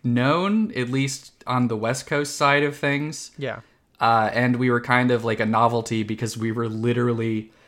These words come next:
Speaker 1: like, the only young people <laughs> into it.
Speaker 2: <laughs>
Speaker 1: There's, like, a dozen young people who are into this.
Speaker 2: Yeah.
Speaker 1: Everyone else in the Facebook groups were, like, sixty-year-old men, <laughs> and
Speaker 2: Yeah.
Speaker 1: and that's who we were getting most of our
Speaker 2: Or,
Speaker 1: feedback from. They'd be
Speaker 2: or
Speaker 1: like,
Speaker 2: there
Speaker 1: "Ah,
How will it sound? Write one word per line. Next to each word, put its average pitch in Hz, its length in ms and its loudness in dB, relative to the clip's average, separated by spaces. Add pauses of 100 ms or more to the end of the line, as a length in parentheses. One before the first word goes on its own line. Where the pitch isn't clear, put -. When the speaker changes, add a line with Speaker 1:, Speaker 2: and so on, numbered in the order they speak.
(380)
Speaker 1:
like, 110 260 -4
the 117 180 -4
only 117 360 0
young 104 300 -2
people 101 380 -6
<laughs> 98 100 -6
into - 340 -2 (140)
it. - 140 -8 (580)
Speaker 2:
<laughs> - 0 - (240)
Speaker 1:
There's, 165 240 8
like, 147 320 2
a 139 160 2
dozen 135 600 4
young 120 300 2
people 117 380 0
who 113 160 0
are 110 100 0
into 107 280 0
this. 107 340 -4 (260)
Speaker 2:
Yeah. 151 160 2
Speaker 1:
Everyone 135 320 6
else 123 240 0
in 123 100 0
the 113 80 0
Facebook 117 460 -4
groups 110 460 -6
were, 110 140 -2
like, 107 320 -6
sixty-year-old 110 1400 -4
men, 110 640 -2
<laughs> - 100 -4
and 170 200 2 (800)
Speaker 2:
Yeah. 147 440 0
Speaker 1:
and 131 360 6
that's 135 260 4
who 156 160 2
we 151 100 6
were 143 120 6
getting 131 260 4
most 123 280 2
of 117 80 -4
our 117 80 0
Speaker 2:
Or, 214 300 10
Speaker 1:
feedback - 200 2
from. - 320 -6
They'd 208 160 -2
be 202 80 2
Speaker 2:
or 208 80 2
Speaker 1:
like, 202 260 0
Speaker 2:
there 113 80 0
Speaker 1:
"Ah, 156 200 10